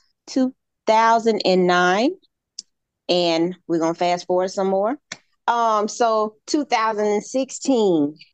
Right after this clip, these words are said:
how all this began, uh, I became an Zumba, Zumba instructor, uh, two thousand sixteen.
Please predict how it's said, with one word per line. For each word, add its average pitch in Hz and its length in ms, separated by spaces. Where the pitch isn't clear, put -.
how 180 360
all 185 240
this 185 340
began, 165 880
uh, 170 140
I - 20
became 202 520
an 170 480
Zumba, 233 600
Zumba 170 600
instructor, 165 760
uh, 156 160
two 175 180
thousand 165 280
sixteen. 160 680